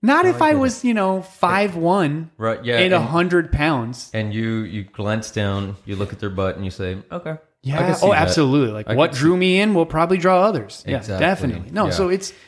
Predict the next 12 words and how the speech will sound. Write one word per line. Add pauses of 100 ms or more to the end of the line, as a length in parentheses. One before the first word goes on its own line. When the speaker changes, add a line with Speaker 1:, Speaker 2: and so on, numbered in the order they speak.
Speaker 2:
So
Speaker 1:
valid.
Speaker 2:
le-,
so
let
me
ask
you,
do
you
think
that,